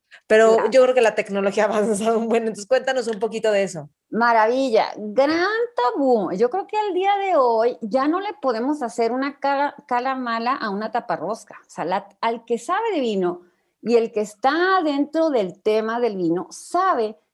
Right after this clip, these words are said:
Speaker 2: que la taparrosca ayuda a evolucionar al vino de una manera favorable,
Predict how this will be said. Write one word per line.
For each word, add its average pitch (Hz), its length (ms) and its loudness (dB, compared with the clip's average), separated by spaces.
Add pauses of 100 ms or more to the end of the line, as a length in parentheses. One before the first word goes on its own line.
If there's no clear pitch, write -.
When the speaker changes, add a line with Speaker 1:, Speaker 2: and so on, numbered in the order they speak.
Speaker 2:
que 359 160 0
la 381 220 -2
taparrosca 226 800 -2 (140)
ayuda 269 840 -2
a 240 280 0
evolucionar 208 960 -4
al 285 160 -2
vino 277 240 -2
de 247 80 -6
una 240 160 -6
manera 214 420 -6
favorable, 185 920 -4